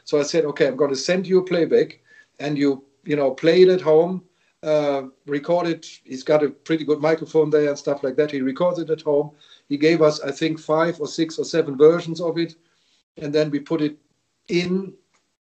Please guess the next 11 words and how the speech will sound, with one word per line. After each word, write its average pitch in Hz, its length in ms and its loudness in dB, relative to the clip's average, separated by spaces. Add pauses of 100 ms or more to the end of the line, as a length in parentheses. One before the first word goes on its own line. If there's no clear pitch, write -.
(320)
and 147 140 -6
stuff 143 240 -4
like 139 160 -2
that. 143 160 0
So 143 140 0
this 151 260 -6
is - 100 -10
how 143 240 2
that 147 260 0
involved. 113 500 -2
So 139 260 -2